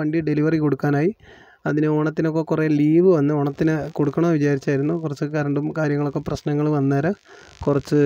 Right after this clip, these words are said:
ലേറ്റായിപ്പോയി. ഇൻറ്റീരിയലൊക്കെ top ഇൻറ്റീരിയലാണ്. ഇൻറ്റീരിയലിലെ ചെറിയൊരു reels നമ്മൾ ചെയ്തിരുന്നു. ആ, full അടിപൊളി ഇൻറ്റീരിയലും സീറ്റും കാര്യങ്ങളൊക്കെയാണ്.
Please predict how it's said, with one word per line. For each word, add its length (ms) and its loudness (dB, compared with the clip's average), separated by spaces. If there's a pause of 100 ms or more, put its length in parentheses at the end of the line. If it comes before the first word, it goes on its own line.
(320)
ലേറ്റായിപ്പോയി. 600 0 (920)
ഇൻറ്റീരിയലൊക്കെ 480 2 (160)
top 300 2
ഇൻറ്റീരിയലാണ്. 560 2 (200)
ഇൻറ്റീരിയലിലെ 560 2
ചെറിയൊരു 440 0 (200)
reels 360 -2
നമ്മൾ 180 2 (260)
ചെയ്തിരുന്നു. 460 0 (720)
ആ, 80 -4 (340)
full 160 0 (720)
അടിപൊളി 480 0
ഇൻറ്റീരിയലും 440 0
സീറ്റും 360 -2
കാര്യങ്ങളൊക്കെയാണ്. 680 -2